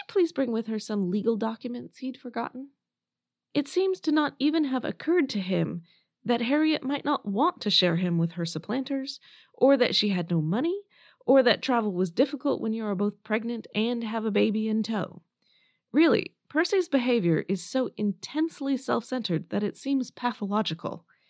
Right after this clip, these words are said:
and more than one biographer has suggested that he was literally crazy. The slightly less than happy threesome were duly impressed by the Alps,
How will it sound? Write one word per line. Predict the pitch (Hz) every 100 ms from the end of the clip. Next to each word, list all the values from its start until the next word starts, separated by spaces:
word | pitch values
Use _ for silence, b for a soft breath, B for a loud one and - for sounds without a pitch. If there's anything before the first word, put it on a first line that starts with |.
| _ _ -
and | 233
more | 214 254 311
than | 294 247
one | 277 247
biographer | 247 240 226 180 165 165
has | 170 180
suggested | 190 185 220 - 165
that | 170 170
he | 214
was | 202 202 180 - -
literally | 165 185 254 208 165 156 156 160 - _
crazy. | - 151 151 - - _ _ _ _ _ -
The | 220 330
slightly | 320 269 330 - 370
less | 349 240 277 392
than | - 285
happy | 254 269 269 247
threesome | - 269 262 185 175 202 -
were | 196 214
duly | 226 233 220
impressed | 196 180 170 170
by | 190
the | 170 -
Alps, | 143 - - -